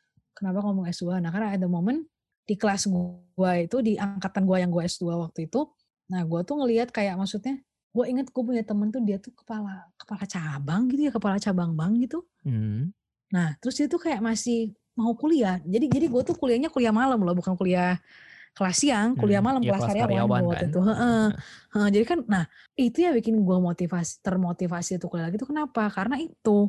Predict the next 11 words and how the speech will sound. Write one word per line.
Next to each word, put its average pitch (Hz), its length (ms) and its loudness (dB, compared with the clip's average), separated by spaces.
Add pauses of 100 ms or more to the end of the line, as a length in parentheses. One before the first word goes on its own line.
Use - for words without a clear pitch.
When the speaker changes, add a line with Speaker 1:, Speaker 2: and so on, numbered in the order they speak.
(220)
Speaker 1:
Karena 247 320 0
Speaker 2:
Hmm. 107 480 -8
Speaker 1:
gua 247 320 0
ngelihat 214 320 2
temen 185 320 0
gua 165 240 0
aja 190 240 -4
udah 185 400 -4
dia 180 240 0
punya 180 320 -4
posisi, 180 560 -6